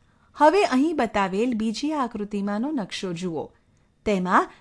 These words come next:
રાઘવની દસ વર્ષની બહેન મીનાએ તેના ઘરથી તેની શાળાનો માર્ગ દર્શાવ્યો છે. આ નકશો અગાઉના નકશા કરતાં અલગ છે. અહીં મીનાએ જુદા જુદા મહત્વના સ્થળો,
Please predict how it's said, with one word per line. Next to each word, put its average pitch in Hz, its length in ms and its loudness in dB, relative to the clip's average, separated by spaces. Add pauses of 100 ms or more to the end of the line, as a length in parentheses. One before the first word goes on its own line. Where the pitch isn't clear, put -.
(100)
રાઘવની 302 720 2
દસ 254 380 -2
વર્ષની 226 420 -4
બહેન 190 420 -4
મીનાએ 196 560 -2 (320)
તેના 226 280 2
ઘરથી 247 560 -4
તેની 196 320 -4
શાળાનો 208 600 -2
માર્ગ 185 340 -4
દર્શાવ્યો 165 580 -4
છે. - 360 -2 (640)
આ 277 200 10
નકશો 226 480 -2
અગાઉના 240 640 0
નકશા 202 420 -4
કરતાં 285 480 -6
અલગ 208 240 -2
છે. - 440 -4 (580)
અહીં 214 300 2
મીનાએ 220 680 -2 (260)
જુદા 285 400 2
જુદા 349 320 0
મહત્વના 226 720 -4
સ્થળો, 196 640 -2